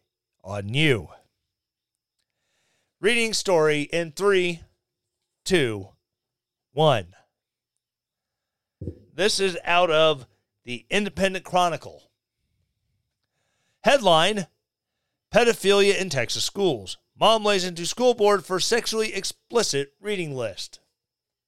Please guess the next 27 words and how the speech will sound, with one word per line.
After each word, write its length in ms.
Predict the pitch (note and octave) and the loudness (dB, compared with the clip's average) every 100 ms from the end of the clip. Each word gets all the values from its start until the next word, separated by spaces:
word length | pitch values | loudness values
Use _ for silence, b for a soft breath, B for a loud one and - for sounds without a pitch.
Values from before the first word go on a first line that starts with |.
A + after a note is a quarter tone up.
| _ _ _ _ _ _ _ _ _ B B B B B | _ _ _ _ _ _ _ _ _ B B B B B
Video 300 | A3 E4+ C#4+ | 2 8 8
of 60 | |
a 40 | A3 | 6
Texas 320 | G#3 F#3 D#3 | -2 -2 -2
mom 280 | E3 F3+ E3+ | 4 4 4
went 180 | D#3 | -2
viral 420 | B2+ D3+ D#3+ E3 D3 | 2 4 6 6 2
after 220 | D3+ D3 | -2 -4
she 240 | - D#3+ | -4 -4
excoriated 840 | D3 - - B3 C4 G#3 D#3 C3+ B2 | -4 -6 0 6 6 6 0 -2 -4
her 120 | C#3+ | 0
local 300 | D#3 E3 B2 | 0 0 -6
school 280 | - G3 F#3+ | -2 0 2
board 300 | D#3+ E3 D3 | 4 4 2
for 160 | - C#3+ | -8 -6
sexually 480 | - G#3 G#3 G#3+ G#3+ | -2 -2 -2 -6 -6
explicit 480 | D#3+ - F3 - - | -6 -4 -4 -4 -4
content 600 | G3+ G#3+ G3 D#3+ C3+ - b b b | 0 2 0 -2 -4 -6 b b b
in 140 | G#3+ | -2
the 60 | A#3+ | 4
books 240 | B3 A#3 | 4 4
provided 340 | - E3+ E3 | 0 2 2
to 80 | D3+ | 2
her 80 | F3+ | -6
children 340 | - B2 A2 | -4 -6 -6
at 120 | G#2+ - | -12 -12
school. 500 | - F#3 A#2 - | -2 0 0 -4